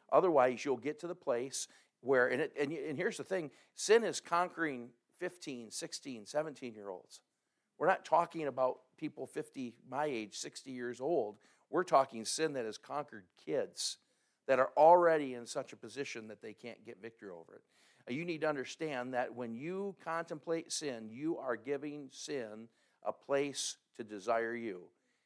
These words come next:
And the only way you're gonna overcome it is don't contemplate it. That's why he says over in Second Corinthians to cast down those strongholds. You need to, to yield your mind to get rid of those things.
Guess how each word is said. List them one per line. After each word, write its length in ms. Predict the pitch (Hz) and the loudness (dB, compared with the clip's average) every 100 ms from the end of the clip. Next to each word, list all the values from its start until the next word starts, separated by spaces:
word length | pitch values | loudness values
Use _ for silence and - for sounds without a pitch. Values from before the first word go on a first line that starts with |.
| - | -6
And 120 | 120 | -4
the 60 | 143 | 0
only 220 | 135 151 | 2 4
way 140 | 160 170 | 4 2
you're 80 | |
gonna 180 | 151 165 | 2 4
overcome 380 | 165 160 180 233 | 4 2 0 0
it 60 | 131 | -2
is 120 | 104 | 0
don't 280 | 127 131 - | 2 2 0
contemplate 560 | 143 247 - - 101 95 | -10 -10 -10 -14 -14 -14
it. 100 | - _ _ _ - | -20 _ _ _ 0
That's 180 | 131 131 | 0 4
why 120 | 143 | 2
he 80 | 131 | 2
says 200 | - 135 | 2 2
over 220 | 139 135 | 2 2
in 60 | 123 | 2
Second 280 | 147 135 143 | 0 -2 -4
Corinthians 400 | 160 175 135 - | -8 -6 -10 -10
to 80 | - - | -20 -6
cast 320 | 139 143 - | -2 -2 -2
down 240 | 139 139 143 | -4 -4 -4
those 200 | 139 127 | -6 -6
strongholds. 640 | - 143 185 113 90 - - _ _ | 0 0 0 -8 -16 -20 -20 _ _
You 140 | 123 | -6
need 200 | 139 131 | -4 -2
to, 140 | 123 117 | -2 -2
to 220 | - 120 | -2 -4
yield 480 | 107 117 170 180 147 | -4 -2 2 2 2
your 140 | 151 | -2
mind 340 | 147 170 143 113 | -2 -2 -4 -8
to 60 | |
get 340 | 104 107 165 151 | -10 -6 -6 -2
rid 160 | 175 | -2
of 80 | 165 | 0
those 260 | 135 123 - | -2 -4 -4
things. 360 | 123 95 - | -4 -4 -10